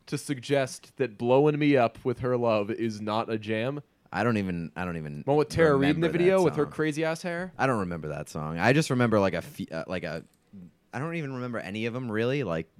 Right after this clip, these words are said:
Speaker 2: I just remember hearing them and being like, "This is terrible." Maybe it was because I was comparing them to N sync, but I just remember not being impressed by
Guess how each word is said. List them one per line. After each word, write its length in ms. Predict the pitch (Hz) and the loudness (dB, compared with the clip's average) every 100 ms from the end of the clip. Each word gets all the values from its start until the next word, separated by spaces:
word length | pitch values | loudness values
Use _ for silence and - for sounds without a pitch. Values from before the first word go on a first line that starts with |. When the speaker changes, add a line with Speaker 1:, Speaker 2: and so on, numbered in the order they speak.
| - | -6
Speaker 2:
I 100 | 98 | -6
just 160 | 104 - | -6 -6
remember 260 | 104 95 | -6 -6
hearing 380 | 85 - 101 113 | -8 -4 -2 -2
them 140 | 113 | -2
and 100 | 104 | -2
being 140 | 92 90 | -2 -2
like, 160 | 80 | -2
"This 160 | 87 87 | -4 -6
is 80 | 78 | -4
terrible." 500 | 87 78 71 - - _ _ _ _ - | -2 -2 -2 -6 -10 _ _ _ _ 0
Maybe 260 | 120 127 | 4 6
it 60 | 127 | 4
was 100 | 120 | 2
because 280 | 120 120 104 | -2 -2 0
I 60 | |
was 120 | 95 | 0
comparing 400 | - 95 98 98 | -2 -2 0 0
them 140 | 95 90 | -2 -2
to 100 | 90 | -2
N 140 | 85 | -4
sync, 500 | - 95 101 113 - _ _ _ _ _ _ _ _ _ | -4 -4 -4 -4 -10 _ _ _ _ _ _ _ _ _
but 220 | 98 90 85 | 2 2 2
I 140 | 110 | 0
just 180 | 117 110 | 0 -2
remember 320 | 107 104 92 | -2 -2 -2
not 400 | 87 92 92 90 | -4 -2 -2 -2
being 220 | 92 90 | -2 -2
impressed 400 | 87 80 92 85 | -4 -4 -6 -6
by 160 | - 80 | -6 -6